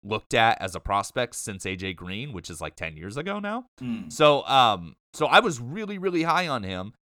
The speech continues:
Speaker 1: But I did think that positional need, they had T Higgins, they had Tyler Boyd, they were in good shape weapons-wise, they needed the protection, which is still a very sound argument. But I still don't look back and be like,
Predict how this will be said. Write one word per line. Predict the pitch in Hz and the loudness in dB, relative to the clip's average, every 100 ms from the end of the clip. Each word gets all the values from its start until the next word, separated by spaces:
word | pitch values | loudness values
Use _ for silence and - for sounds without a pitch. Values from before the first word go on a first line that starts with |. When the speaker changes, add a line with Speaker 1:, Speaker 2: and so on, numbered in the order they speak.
| _ - | _ 4
Speaker 1:
But | 254 185 - | 4 4 2
I | 185 | 0
did | 156 185 170 | 2 0 0
think | 151 160 - | -4 -4 -2
that | 131 120 | -2 -2
positional | 131 107 151 160 165 | -6 -4 -6 -8 -8
need, | 123 120 | -4 -4
they | 98 90 | -4 0
had | 113 135 | 0 0
T | 131 110 | -4 -4
Higgins, | 113 107 98 | -4 -4 -8
they | 80 | -2
had | 101 113 | -2 0
Tyler | 113 110 95 | 0 0 -2
Boyd, | 90 107 98 | -6 -6 -4
they | 92 | -8
were | 85 | -10
in | 82 | -6
good | 98 143 | -4 -4
shape | - 120 113 | -2 -4 -4
weapons-wise, | 110 110 110 95 95 98 95 - - _ | -4 -4 -4 -6 -2 0 -2 -8 -20 _
they | 92 | -10
needed | 85 120 135 | -4 -4 -4
the | 135 | -8
protection, | 107 98 98 - 107 101 _ - | -12 -6 -8 -6 -10 -12 _ -4
which | 180 226 | -4 -2
is | - | -2
still | 240 220 | 0 2
a | 185 | 0
very | 185 185 | -2 -2
sound | - 165 170 170 | -6 -4 -4 -2
argument. | 127 180 135 87 71 - | 0 0 0 -8 -12 -4
But | 185 | 2
I | 196 | 2
still | 190 - 254 | 0 -4 -6
don't | 202 202 175 | -4 -4 -4
look | 165 160 | -6 -2
back | 151 151 - | 2 2 0
and | 127 | -4
be | 117 135 | -4 2
like, | 123 113 101 | 4 4 2